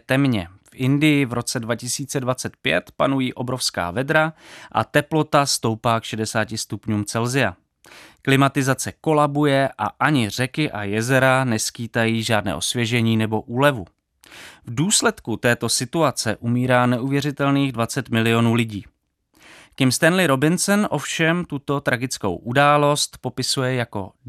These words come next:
důležitý impuls, který lidstvo konečně probudí z klimatické letargie. V příběhu pak postupně demonstruje, jaké možnosti lidstvo při řešení klimatické krize má.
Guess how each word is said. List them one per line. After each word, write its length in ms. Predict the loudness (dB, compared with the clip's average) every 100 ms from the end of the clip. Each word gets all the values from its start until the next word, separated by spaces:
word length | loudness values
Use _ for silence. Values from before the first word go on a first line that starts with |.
| -10
důležitý 580 | -4 0 2 0 -4 -6
impuls, 840 | -8 -4 -2 -2 -2 -2 -4 -8 -12 -20 -20 -10
který 300 | -2 0 2
lidstvo 380 | 0 -2 -2
konečně 500 | -2 0 0 0 -6
probudí 520 | -4 -4 -2 -2 -2 -4
z 60 |
klimatické 680 | -4 -2 -2 -4 -10 -4 -2
letargie. 580 | -2 -2 -2 -2 -6 -6 _ _ _ _ -20 -20 -20
V 100 | -10
příběhu 480 | -4 -2 2 2 2
pak 180 | 0 -2
postupně 500 | -6 -6 -2 0 0
demonstruje, 680 | 0 0 0 0 2 4 4
jaké 300 | 2 0 0
možnosti 680 | 0 2 2 0 -2 0
lidstvo 500 | 2 0 -2 0 0
při 360 | 0 -4 -4 -4
řešení 460 | -4 -2 2 2 2
klimatické 600 | 0 0 -2 -8 -8 -8
krize 300 | -6 -2 0
má. 280 | 0 0